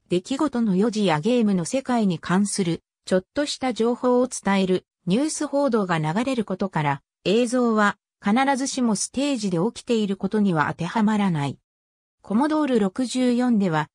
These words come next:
テープのロード画面は、マシンの高度な指導サウンドチップを利用した、チッ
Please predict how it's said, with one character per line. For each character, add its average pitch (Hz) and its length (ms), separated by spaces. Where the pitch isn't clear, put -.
テ 311 160
ー - 40
プ 226 140
の 165 160
ロ 190 160
ー 262 60
ド 247 100
画 254 140
面 220 280
は、 156 200
マ 175 140
シ 294 220
ン 311 100
の 220 120
高 285 260
度 220 120
な 175 180
指 226 180
導 202 120
サ 190 160
ウ 247 100
ン 294 140
ド 277 140
チ 285 120
ッ 285 140
プ 196 120
を 190 80
利 165 120
用 180 160
し - 140
た、 170 220
チ - 140
ッ 208 60